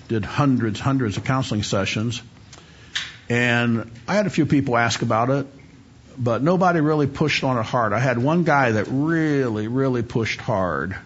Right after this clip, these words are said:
and just said we, he was just gonna say we couldn't continue if these people were here.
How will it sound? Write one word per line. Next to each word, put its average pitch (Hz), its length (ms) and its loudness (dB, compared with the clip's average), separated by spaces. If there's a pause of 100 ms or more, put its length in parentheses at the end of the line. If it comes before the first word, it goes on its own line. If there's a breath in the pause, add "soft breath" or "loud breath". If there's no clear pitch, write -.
(720 loud breath)
and 110 180 -2
just 120 200 0
said 113 200 0
we, 117 300 0
he 139 320 0
was 135 120 2
just 127 160 0
gonna 117 240 -2
say 113 220 -2
we 117 140 0
couldn't 117 260 -2
continue 110 500 0
if - 220 -6
these 107 200 -4
people 104 320 -2
were 95 100 -4
here. 90 400 -2